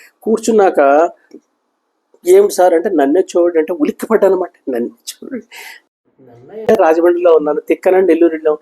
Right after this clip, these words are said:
నన్నే చూడు పరిపాలించిన ఒక ఊరికి వెళ్తానని ఎప్పుడు అనుకోలేదు. అప్పుడు ఆయన చెప్పాడు, "ఇది కొట్టి-, కొట్టిదన, ఇది కొణిదన, కొట్టిదన, ఆ, కొణిదన, రకరకాల పేర్ల మీద ఉంది సార్. అక్కడ, ఆ, లెవెన్త్ సెంచరీ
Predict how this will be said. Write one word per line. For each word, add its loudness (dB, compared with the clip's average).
నన్నే 2
చూడు 2
పరిపాలించిన -2
ఒక -4
ఊరికి 0
వెళ్తానని 2
ఎప్పుడు -2
అనుకోలేదు. -2
అప్పుడు 0
ఆయన 4
చెప్పాడు, 0
"ఇది -2
కొట్టి-, -6
కొట్టిదన, -2
ఇది 0
కొణిదన, 0
కొట్టిదన, 0
ఆ, 0
కొణిదన, 2
రకరకాల -2
పేర్ల 0
మీద -2
ఉంది -10
సార్. -4
అక్కడ, -6
ఆ, -2
లెవెన్త్ 2
సెంచరీ -4